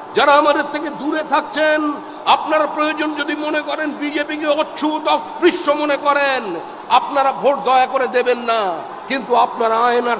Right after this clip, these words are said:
সামনে দাঁড়িয়ে নিজেকে প্রশ্ন করুন, গত তিন বছরে পশ্চিমবঙ্গে যত খুন হয়েছে, তার মধ্যে মুসলমানের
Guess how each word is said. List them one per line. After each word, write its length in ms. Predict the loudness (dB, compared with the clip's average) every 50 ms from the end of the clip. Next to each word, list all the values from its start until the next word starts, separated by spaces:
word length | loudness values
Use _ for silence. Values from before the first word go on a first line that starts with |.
| -4 -4
সামনে 300 | -2 -2 -2 -2 -4 -4
দাঁড়িয়ে 300 | -4 -4 -2 2 2 2
নিজেকে 520 | 2 2 -2 -4 -2 0 -2 0 0 -2
প্রশ্ন 380 | -6 -6 -8 -10 -8 -6 -6 -6 -2
করুন, 480 | 0 2 2 4 4 4 2 0 -4 -6 -8 -10 -12 -10 -4 2
গত 340 | 4 4 4 4 4 4 4 4 2 0
তিন 300 | 0 0 0 2 0 2
বছরে 680 | 4 2 2 4 4 4 4 4 4 4 2 2 0 -2 -6 -10 -4 2 4
পশ্চিমবঙ্গে 800 | 4 4 4 2 -2 -2 -2 -2 0 0 0 0 2 2 2 2
যত 400 | 2 4 2 2 4 4 2 2 2 2 6
খুন 240 | 8 10 10 10 10
হয়েছে, 640 | 6 6 6 4 2 2 0 0 0 0 -2 -4 -6 -8 -10 -6 2 4
তার 200 | 6 6 6 6
মধ্যে 340 | 2 0 -2 0 0 0
মুসলমানের 680 | 0 0 0 -2 0 2 0 2 2 0 0 -2 -2 -4